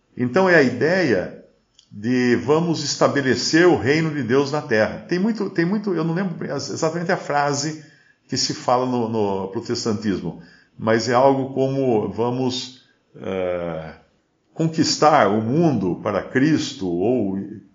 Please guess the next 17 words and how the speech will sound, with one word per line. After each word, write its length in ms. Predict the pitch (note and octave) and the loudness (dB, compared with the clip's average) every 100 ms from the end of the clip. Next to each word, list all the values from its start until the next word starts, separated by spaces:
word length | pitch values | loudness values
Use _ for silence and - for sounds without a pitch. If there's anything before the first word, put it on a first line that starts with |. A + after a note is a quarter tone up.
| - E2 | -20 -14
estabelecer 800 | G2 B2+ A#2 B2+ G2 - D#3 C3 | -2 0 2 0 0 2 4 4
o 80 | |
reino 800 | F2+ B2+ D#3+ D3+ A#2 F#2+ E2 - - - _ - | 2 2 2 2 -2 -2 -4 -10 -18 -20 _ -12
na 140 | F#2 | -10
terra. 720 | - C3+ D3 C3+ G#2+ G2 - - - - - | 0 4 6 6 4 -2 -6 -12 -20 -20 -10
Então 240 | C3+ C3 G#3+ | -4 2 4
a 80 | D#3 | 4
ideia 580 | G#2 D#3 F3+ A2+ G2 F#2+ | 2 2 2 2 2 2
é 100 | C3+ | 0
de 140 | D#3+ | -2
que 340 | E3 B2 G2+ - | -2 0 0 0
os 160 | B2+ | -6
cristãos, 720 | - C#3+ - F#3+ F#3 F#2 - - | -4 -6 -4 -2 -2 -4 -8 -6
eles 160 | D#3 D#3+ | -4 -6
precisam 320 | - C#3 G#2 | -6 -4 -2
trabalhar 400 | G#2+ F#2+ F2+ E2+ | 0 0 0 -2
muito, 420 | B2 D#3+ - | 0 -2 -4